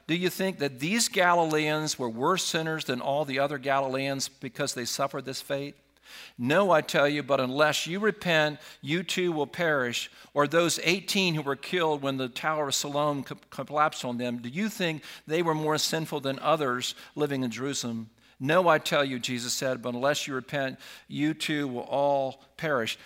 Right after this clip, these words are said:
When I read this, and I look at this, these disciples are asking, "Why, why did these, why did these Galileans that came to worship at the temple,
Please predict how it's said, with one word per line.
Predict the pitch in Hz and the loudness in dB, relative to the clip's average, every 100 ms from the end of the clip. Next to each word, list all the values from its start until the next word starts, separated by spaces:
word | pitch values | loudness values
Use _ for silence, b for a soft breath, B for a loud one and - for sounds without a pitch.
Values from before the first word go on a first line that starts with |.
| B | B
When | 151 180 | 0 4
I | 240 | 4
read | 233 226 208 | 6 4 4
this, | 139 123 120 - - - - _ _ b b b 160 | 4 2 2 0 -2 -6 -14 _ _ b b b -2
and | 156 | 2
I | 151 | 4
look | 180 220 - | 4 2 2
at | 139 | 2
this, | 135 127 151 | 2 2 -2
these | 165 208 - | 0 0 0
disciples | - - 151 - 202 214 151 | -6 -4 -2 2 2 2 -2
are | 151 | 4
asking, | 143 147 - 135 123 143 | 4 4 0 -4 -6 -6
"Why, | 180 233 277 254 | -2 2 2 2
why | 160 180 247 277 | -2 0 2 2
did | 202 | 0
these, | 156 139 - B B | -2 -4 -6 B B
why | 185 269 | 0 2
did | 262 | 2
these | 214 156 | 0 0
Galileans | 139 175 170 165 160 139 127 | 4 6 6 4 2 2 0
that | 143 - | -4 -4
came | 160 151 135 | -4 -2 -2
to | |
worship | 131 143 143 | -2 -2 -4
at | 131 | -8
the | 123 | -6
temple, | 147 139 131 123 | -4 -4 -4 -8